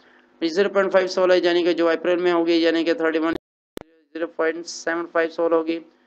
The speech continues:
फिर यानी कि, यानी कि वन थाउजेंड यानी वन सोल के तौर पर ली जाएगी। और उसके बाद आप देख सकते हैं ज़ीरो पॉइंट ज़ीरो सिक्स यानी कि सोल ली जाएगी, ज़ीरो पॉइंट नाइन सोल है, फिर उसके बाद वन पॉइंट यानी कि इसमें फ़ाइव यानी कि सोल ली जाएगी। इसका यानी कि मिंट यानी कि इसका road map दिया हुआ है।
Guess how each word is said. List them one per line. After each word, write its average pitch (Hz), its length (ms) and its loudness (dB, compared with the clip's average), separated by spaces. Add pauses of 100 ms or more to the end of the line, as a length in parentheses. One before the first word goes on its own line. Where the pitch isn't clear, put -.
(460)
फिर 190 100 2
यानी 190 260 4
कि, 190 100 0 (100)
यानी 180 240 4
कि 175 80 -2
वन 175 160 0
थाउजेंड 175 380 0
यानी 170 180 0
वन 165 200 -2
सोल 165 220 -4
के 170 100 -2
तौर 160 180 -2
पर 160 120 -4
ली 160 160 0
जाएगी। 160 380 0
और 160 180 0
उसके 165 220 -4
बाद 160 160 0
आप 160 100 2
देख 165 120 -2
सकते 165 240 -4
हैं 165 60 -2
ज़ीरो 165 140 -4
पॉइंट 170 220 -2
ज़ीरो 185 220 -2
सिक्स - 480 -8
यानी 160 240 0
कि 160 60 -2
सोल 165 200 -2
ली 165 180 0
जाएगी, 160 300 0 (520)
ज़ीरो 175 120 0
पॉइंट 180 220 0
नाइन 185 220 0
सोल 180 220 0
है, 175 220 2
फिर 175 200 -2
उसके 170 260 -2
बाद 160 320 2
वन 160 260 -2
पॉइंट 165 360 -2
यानी 165 220 -2
कि 160 100 -2
इसमें 165 340 -4 (280)
फ़ाइव 160 240 -2
यानी 165 260 0
कि 170 100 2
सोल 160 280 -2
ली 156 140 -2
जाएगी। 160 480 2 (560)
इसका 196 200 0
यानी 190 240 2
कि 175 120 0
मिंट 180 240 2
यानी 165 240 2
कि 165 100 0
इसका 165 240 -2
road 156 180 0
map 156 220 0
दिया 170 200 2
हुआ 156 200 4
है। 151 140 0